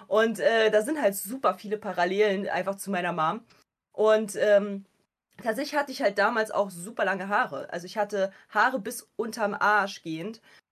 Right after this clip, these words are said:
Ähm, richtig, richtig lange, bis ich sie mir selber mit sechzehn abgeschnitten habe. Und danach war ich enterbt.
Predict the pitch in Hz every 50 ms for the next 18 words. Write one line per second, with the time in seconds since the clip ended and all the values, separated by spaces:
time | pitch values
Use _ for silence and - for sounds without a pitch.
0 | _ _ - 196 202 196 196 190 190 190 190 202 196 - - - - - 214 247
1 | 262 - 202 - - 214 202 - - - 196 185 214 240 190 220 220 - 202 -
2 | 214 214 208 196 165 214 226 247 233 202 202 202 - 196 196 - 196 190 160 -
3 | _ - - - - 165 - - - 165 156 - 160 170 160 139 147 151 151 170
4 | 226 269 _ - - - _ - - 202 - 208 226 233 240 262 - 233 233 220
5 | 208 170 156 - 139 139 - - -